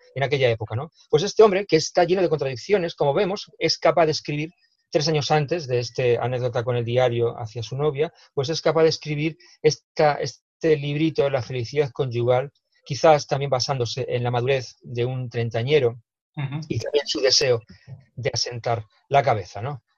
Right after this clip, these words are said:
Speaker 1: Además, Tolstoy escribe en, en primera persona desde el punto de vista de la mujer.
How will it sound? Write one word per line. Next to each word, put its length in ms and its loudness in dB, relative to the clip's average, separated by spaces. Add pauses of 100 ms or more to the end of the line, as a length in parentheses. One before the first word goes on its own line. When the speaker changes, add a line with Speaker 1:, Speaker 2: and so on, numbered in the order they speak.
(120)
Speaker 1:
Además, 540 2 (360)
Tolstoy 480 4
escribe 680 -2
en, 300 -6
en 140 -6
primera 380 -2
persona 500 -2 (340)
desde 240 -4
el 40 -6
punto 220 0
de 100 8
vista 420 2 (220)
de 100 0
la 80 4
mujer. 300 0